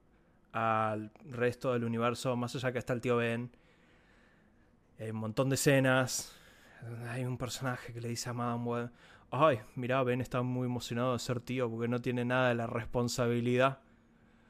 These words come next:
Y dice, "Os-, sí, eso es lo que cree". Hay una parte en la cual le dicen, a Madame Web le dicen, "Porque, eh,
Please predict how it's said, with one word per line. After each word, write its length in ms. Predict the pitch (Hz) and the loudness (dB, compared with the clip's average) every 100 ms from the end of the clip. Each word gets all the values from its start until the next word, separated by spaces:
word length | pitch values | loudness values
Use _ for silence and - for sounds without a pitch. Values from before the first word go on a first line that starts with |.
| - - _ _ _ | -20 -20 _ _ _
Y 140 | 110 113 | -4 -2
dice, 340 | 110 123 107 - - | -2 -2 -4 -6 -8
"Os-, 300 | 131 - - - - - - - _ - - | -8 -8 -14 -20 -20 -20 -20 -20 _ -18 0
sí, 280 | 147 127 113 | 2 2 0
eso 220 | 156 139 143 | 2 4 6
es 60 | |
lo 140 | 139 120 - | 6 4 2
que 140 | 139 | 6
cree". 420 | 147 139 139 131 - - - - - - - - | 10 10 10 6 -4 -20 -20 -20 -20 -16 -12 4
Hay 240 | 139 151 | 8 10
una 280 | 151 160 151 | 10 10 12
parte 280 | 147 170 160 | 12 12 12
en 80 | 160 | 10
la 100 | 147 | 10
cual 180 | 156 156 | 10 10
le 80 | |
dicen, 440 | 156 156 - 147 131 - - - - - - | 8 6 6 4 2 -12 -20 -20 -20 -20 -2
a 200 | 135 131 | 2 4
Madame 340 | 131 135 139 139 | 6 6 8 6
Web 160 | 143 | 6
le 80 | 139 | 4
dicen, 420 | 135 - 131 120 - - - - - | 2 2 2 0 -6 -14 -14 -18 -6
"Porque, 500 | 127 120 120 113 107 - _ _ _ - - _ - | -4 -4 -2 -2 -2 -12 _ _ _ -20 -20 _ -6
eh, 580 | 110 104 104 101 98 | -4 -4 -4 -6 -6